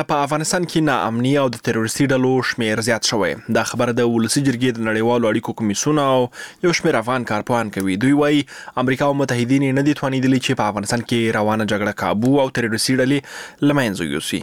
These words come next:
د افغانستان حکومت، اه، هم مني چې په هیواد کې د امنیت د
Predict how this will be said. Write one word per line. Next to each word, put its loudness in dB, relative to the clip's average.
د 4
افغانستان 0
حکومت، -2
اه، 0
هم 0
مني 0
چې 0
په 2
هیواد 0
کې -2
د 0
امنیت -2
د 0